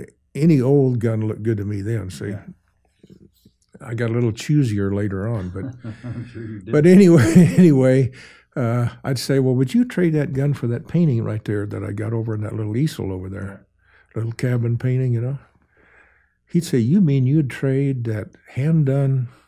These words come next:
Speaker 2: <laughs>
Speaker 1: hand-painted painting with that beautiful carved frame on it for this gun?" I said, "Yeah." He said, "Well, I've never taken my wife anything home from a gun show. This is, I'm, you got a deal." So I went and got this painting with an eight dollar Mexican frame on it,
Speaker 2: Yeah.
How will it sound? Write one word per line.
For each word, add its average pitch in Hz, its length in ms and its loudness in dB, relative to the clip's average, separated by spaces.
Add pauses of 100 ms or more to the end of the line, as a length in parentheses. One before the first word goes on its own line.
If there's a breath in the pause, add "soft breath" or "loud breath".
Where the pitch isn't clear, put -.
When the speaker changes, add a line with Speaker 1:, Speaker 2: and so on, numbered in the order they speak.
Speaker 2:
<laughs> - 420 -14
Speaker 1:
hand-painted 139 840 2
painting 139 360 2
with 117 140 2
that 107 160 -4
beautiful 123 400 2
carved 123 420 -4
frame 120 340 -4
on 131 140 -2
it - 180 -10 (400 soft breath)
for 120 140 -4
this 143 240 0
gun?" 131 580 -2
I 123 100 -6
said, 123 220 -6
"Yeah." 196 340 -4 (920 soft breath)
He 107 120 -2
said, 113 160 -8
"Well, 113 160 -8
I've 180 140 0
never 147 220 0
taken 139 340 -2
my 131 120 -4
wife 139 300 -2
anything 120 420 -2
home 113 200 -4
from 110 180 -4
a 113 40 -6
gun 113 240 -4
show. 107 280 -4
This 123 240 -4
is, 110 160 -4
I'm, 131 260 -6
you 127 220 0
got 127 180 0
a 110 60 -4
deal." 110 320 -6
So 101 260 -10 (400 loud breath)
I 120 100 -4
went 143 260 0
and 135 100 -2
got 120 200 -2
this 135 140 -4
painting 117 460 -2
with 113 160 -2
an 107 220 -8
eight 123 200 0
dollar 123 260 -2
Mexican 117 440 -4
frame 117 340 -4
on 101 140 -6
it, 123 80 -6
Speaker 2:
Yeah. 104 720 -14